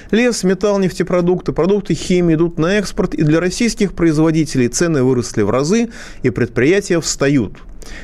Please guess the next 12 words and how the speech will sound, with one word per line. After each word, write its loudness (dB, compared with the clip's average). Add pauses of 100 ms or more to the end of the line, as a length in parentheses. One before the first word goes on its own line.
(100)
Это 0
ещё 2
один 2
виток 0
уничтожения 0
глубокой 2
переработки 0
и 2
примитивизации 0
ра-, -2
российской -2
промышленности. -4